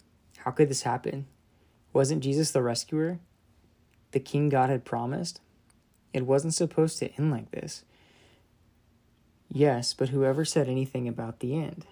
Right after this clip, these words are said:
Just before sunrise, on the third day, God sent an earthquake and an angel from heaven. When the guards saw the angel, they fell down with fright. The angel rolled the huge stone away, sat on top of it, and waited.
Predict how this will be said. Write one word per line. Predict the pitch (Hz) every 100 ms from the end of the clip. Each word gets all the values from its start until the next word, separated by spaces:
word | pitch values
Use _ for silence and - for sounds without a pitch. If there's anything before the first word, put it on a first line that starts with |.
| _ _ _ _ _ - _ _
Just | - 131 -
before | 170 - 170
sunrise, | - 156 131 117 113 120 - - _ _ - -
on | 120
the | 113
third | - 127 131 131
day, | 127 117 117 - _ _ - -
God | - 120 127
sent | - 143
an | 131
earthquake | 117 120 - - - - - - _ _ _ - _ _ -
and | 131
an | 131
angel | 131 147 147 135
from | 135 117
heaven. | 117 113 - 147 _ _ _ _ _ _ _ -
When | 131
the | 127
guards | 131 139 151
saw | 156
the | 143 127
angel, | 123 131 117
they | 117
fell | 117 131 127
down | 123 127 127
with | 120
fright. | - 120 120 - _ _ _ _ -
The | 131
angel | 131 143 156
rolled | 139 135 127
the |
huge | 120 - 135 131
stone | - 127 123
away, | 113 - 143 139 -
sat | - 131 131
on | 139
top | 135 123 123
of | 120
it, | 123 - -
and | 123
waited. | 120 117 - 151